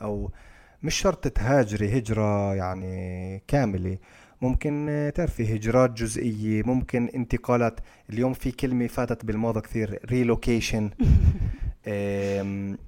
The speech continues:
Speaker 1: اللي أنا بتعرفي إحنا بالثقافة العربية والإسلامية تبعتنا، م-، يعني فيش إشي اسمه، آه، relocation، في هجرة.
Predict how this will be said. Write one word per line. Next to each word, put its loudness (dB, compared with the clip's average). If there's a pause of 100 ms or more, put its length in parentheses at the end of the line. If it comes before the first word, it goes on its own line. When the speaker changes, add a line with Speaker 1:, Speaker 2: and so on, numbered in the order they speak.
(500)
Speaker 1:
اللي -4
أنا 0
بتعرفي -4
إحنا -4
بالثقافة 0
العربية 0
والإسلامية -4
تبعتنا، -2
م-، -6 (760)
يعني -2
فيش -4
إشي -6
اسمه، -4 (120)
آه، -4
relocation، 2
في 2
هجرة. 0